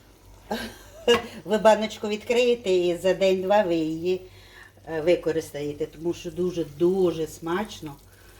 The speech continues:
і неймовірно, а, такий, знаєте, ексклюзив. Ми вже до помідорів привикли, звикли,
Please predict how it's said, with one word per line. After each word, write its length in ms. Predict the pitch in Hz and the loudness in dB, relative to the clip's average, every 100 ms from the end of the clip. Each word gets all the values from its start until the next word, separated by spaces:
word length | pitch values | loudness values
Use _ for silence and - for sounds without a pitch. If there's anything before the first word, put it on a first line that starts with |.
| - - - | -20 -20 -12
і 320 | 151 160 156 | -4 -2 0
неймовірно, 1200 | 160 165 180 180 175 175 202 208 190 175 165 160 156 - - - - - - | 0 4 4 6 2 0 -4 -2 0 2 2 -4 -8 -20 -20 -20 -20 -20 -20
а, 560 | - 151 147 147 147 147 147 | -14 -10 -8 -8 -8 -8 -8
такий, 500 | 165 185 185 170 - - - - - - | -8 -2 -2 -2 -8 -20 -20 -20 -20 -2
знаєте, 420 | 185 190 180 170 - - - | -2 0 -4 -6 -8 -20 -8
ексклюзив. 720 | 175 - - 202 196 233 254 | -8 -8 -6 -6 2 2 2
Ми 160 | 196 196 | -4 -6
вже 140 | 196 | -6
до 120 | 185 | -6
помідорів 520 | 180 190 185 190 180 175 | -6 -4 -2 0 0 -2
привикли, 680 | - 175 196 277 277 170 | -4 -2 -2 -2 -2 -4
звикли, 520 | 151 165 226 262 180 | -4 -4 -4 -4 -6